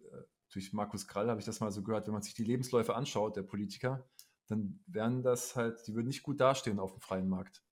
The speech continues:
Die würden nicht wirklich Geld verdienen. Die haben sich keine Kompetenzen angeeignet. Das sind Leute, die sich eher durchmogeln.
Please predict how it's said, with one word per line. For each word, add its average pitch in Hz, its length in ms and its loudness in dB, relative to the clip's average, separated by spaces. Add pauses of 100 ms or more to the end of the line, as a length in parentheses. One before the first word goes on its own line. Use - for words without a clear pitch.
(120)
Die 101 80 -8
würden 104 160 -2
nicht 113 140 -2
wirklich 117 220 -4
Geld 117 180 -2
verdienen. 92 240 -2
Die 101 80 -2
haben 110 80 -2
sich 117 140 -6
keine 123 220 0
Kompetenzen 120 580 -2
angeeignet. 104 680 -2 (560)
Das - 140 -8
sind 120 160 0
Leute, 123 260 4
die 127 100 -2
sich 113 220 -6
eher 120 140 4
durchmogeln. 92 800 -2